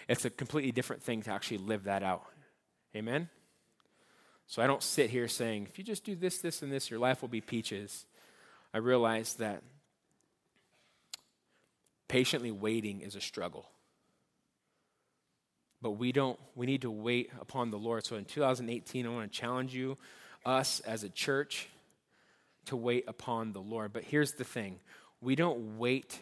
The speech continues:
for the Lord's presence, guys. Listen, we don't wait for the Lord's presence, but rather we wait in God's presence for the Lord to move. Get into your word. St-, get to know Jesus.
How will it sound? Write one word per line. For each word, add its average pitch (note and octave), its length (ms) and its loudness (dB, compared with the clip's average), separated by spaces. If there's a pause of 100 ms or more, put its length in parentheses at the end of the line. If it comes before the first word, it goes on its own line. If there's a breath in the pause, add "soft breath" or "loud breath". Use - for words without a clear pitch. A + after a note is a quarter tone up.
(140)
for B2+ 640 2
the B2+ 80 -2
Lord's A#2 340 0
presence, G2 500 -4
guys. G2+ 440 -8 (340)
Listen, A2 320 -6 (540 soft breath)
we B2+ 100 2
don't C#3+ 220 2
wait A#2+ 320 2
for A#2+ 460 -2
the G#2+ 100 -6
Lord's G#2 260 -6
presence, F#2+ 320 -10
but A2 140 -6
rather A2 260 0 (240 loud breath)
we C3 120 0
wait A#2 400 0 (180)
in A2+ 400 0 (440)
God's G2+ 240 2
presence F#2+ 400 -4
for - 180 -8
the F#2+ 80 -6
Lord F#2 340 -10
to - 80 -10
move. E2+ 420 -10 (1500)
Get B2+ 160 4
into C#3 320 0
your A2+ 140 -2
word. F2+ 320 -10 (1200)
St-, - 380 0
get - 220 2
to D#3 100 -2
know A2+ 300 0
Jesus. - 640 -8